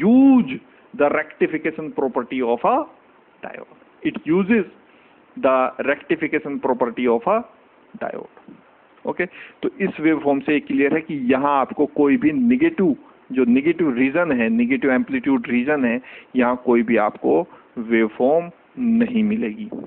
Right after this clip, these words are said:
और इसके बाद अगर इस तरह की waveform को आप smoothing filter के पास भेज देते हैं, smoothing filter आप लगा देते हैं,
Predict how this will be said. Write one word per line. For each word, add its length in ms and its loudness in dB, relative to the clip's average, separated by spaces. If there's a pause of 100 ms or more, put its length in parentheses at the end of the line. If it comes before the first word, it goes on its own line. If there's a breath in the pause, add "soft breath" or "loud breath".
(1500 loud breath)
और 540 2 (1120)
इसके 320 0
बाद 440 0
अगर 220 0
इस 80 -2
तरह 280 2
की 140 -2
waveform 500 0
को 120 -2
आप 160 0 (140)
smoothing 520 0 (560 soft breath)
filter 340 0 (920)
के 80 -2
पास 320 0
भेज 240 0
देते 320 0
हैं, 220 -6 (460)
smoothing 440 -4
filter 360 -2 (540 loud breath)
आप 240 0
लगा 260 2
देते 280 -2
हैं, 220 -2